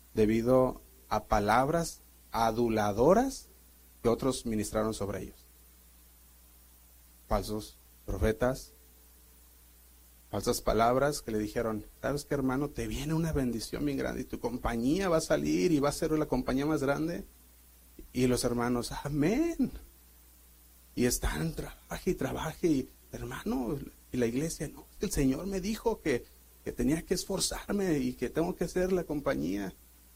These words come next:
Y de repente todo cae. Y, "Ah, es que el Señor me engañó,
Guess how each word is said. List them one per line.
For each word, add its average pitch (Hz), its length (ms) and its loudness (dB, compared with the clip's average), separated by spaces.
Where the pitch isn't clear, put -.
Y 117 80 -4
de 113 100 -2
repente 127 800 0
todo 147 260 -2
cae. 120 340 -6
Y, 107 180 -4
"Ah, 151 280 -4
es 143 100 -6
que - 100 -6
el - 60 -6
Señor 120 340 -2
me 139 80 0
engañó, 113 460 -2